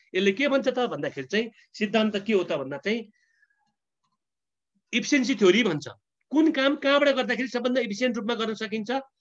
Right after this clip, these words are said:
त्यसलाई आधार मानेका छौँ हामीले पुनर्संरचना गर्दाखेरि। अर्को सब्सिडियरी, सब्सिडियरिटी भनेको चाहिँ स्पेलिङ मिलाउनुहोस्। सब्सिडियरिटी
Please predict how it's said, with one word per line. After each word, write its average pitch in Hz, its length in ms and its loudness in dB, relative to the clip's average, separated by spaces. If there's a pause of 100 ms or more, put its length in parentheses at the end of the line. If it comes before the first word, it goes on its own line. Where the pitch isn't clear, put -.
(320)
त्यसलाई 240 200 2
आधार 202 260 2
मानेका 156 260 0
छौँ 143 160 -6
हामीले 117 220 -10 (260)
पुनर्संरचना 170 360 -4
गर्दाखेरि। 120 400 -8 (380)
अर्को 240 260 -2
सब्सिडियरी, 233 520 -2
सब्सिडियरिटी 214 680 -4
भनेको 160 220 -4
चाहिँ 240 480 -4
स्पेलिङ 190 280 0 (120)
मिलाउनुहोस्। 165 440 -4 (360)
सब्सिडियरिटी 254 460 0